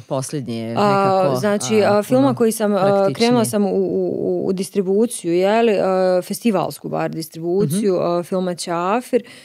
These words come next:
Speaker 2: a, koji govori o jednom mladiću koji je pobjegao iz neke radikalne ideologije, a, u kojoj je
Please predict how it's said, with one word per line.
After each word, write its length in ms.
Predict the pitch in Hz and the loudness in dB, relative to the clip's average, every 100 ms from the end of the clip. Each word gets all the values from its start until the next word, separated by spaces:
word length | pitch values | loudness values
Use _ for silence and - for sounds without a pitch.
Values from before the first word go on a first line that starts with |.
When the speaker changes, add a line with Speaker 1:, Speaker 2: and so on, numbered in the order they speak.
| - - - | -20 -20 -8
Speaker 2:
a, 380 | 180 185 185 180 | -2 2 2 0
koji 200 | 180 190 | 0 -2
govori 340 | 180 190 196 190 | 0 0 2 2
o 40 | |
jednom 280 | 185 185 185 | 2 0 -2
mladiću 460 | 180 180 208 208 - | -4 -2 -4 -6 -4
koji 160 | 190 | -2
je 80 | 180 | -2
pobjegao 500 | 196 196 196 170 175 | -2 -2 0 2 0
iz 120 | 170 | 0
neke 280 | 175 170 190 | -4 -6 -4
radikalne 540 | 175 165 175 170 170 | -4 -4 -6 -6 -6
ideologije, 1000 | 165 165 160 165 180 175 180 170 165 160 | -4 -4 -2 -4 -4 -4 -2 0 0 -2
a, 760 | - 160 160 160 156 156 151 - - - - _ _ - - | -4 -6 -4 -6 -6 -6 -6 -8 -14 -20 -20 _ _ -14 -10
u 180 | - 160 | -8 -10
kojoj 420 | - 170 165 165 160 | -8 -6 -4 -2 -4
je 240 | 160 156 | -4 -6